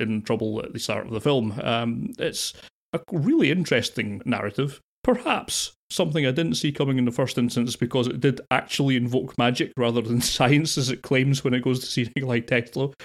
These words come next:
But when Tesla's actually just making a, a straight-up duplicating machine that can clone humans, it's like, well, um, perhaps it's sidestepping some chains of narrative responsibility there, but nonetheless it's a, a really enjoyable yarn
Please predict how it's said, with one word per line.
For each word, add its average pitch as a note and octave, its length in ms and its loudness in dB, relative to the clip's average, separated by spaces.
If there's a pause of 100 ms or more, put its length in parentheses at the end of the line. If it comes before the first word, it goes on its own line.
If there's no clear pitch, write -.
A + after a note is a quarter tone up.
(140)
But D3 140 4
when A#2+ 240 2 (240)
Tesla's C#3 420 2
actually A#2+ 360 0
just A2+ 220 -2
making A#2 320 0
a, A#2 300 0 (100)
a B2 60 0
straight-up - 600 0
duplicating A#2 600 0
machine A2+ 420 0 (380)
that B2 140 -4
can A2+ 120 -2
clone A#2+ 320 0
humans, B2 460 0
it's - 180 -6
like, - 220 -6
well, E3 380 0 (260)
um, G3 480 -2 (260)
perhaps E3+ 240 -2
it's D#3 160 -6
sidestepping C#3 920 0
some C3 280 0
chains A#2 320 2
of G#2+ 120 -4
narrative A2 340 0
responsibility A2 680 -2
there, A#2+ 180 0
but B2+ 160 -2
nonetheless A#2 420 2
it's - 160 -4
a, A2+ 120 2
a A#2 120 0
really C3+ 340 2
enjoyable A2+ 500 2
yarn A2 560 0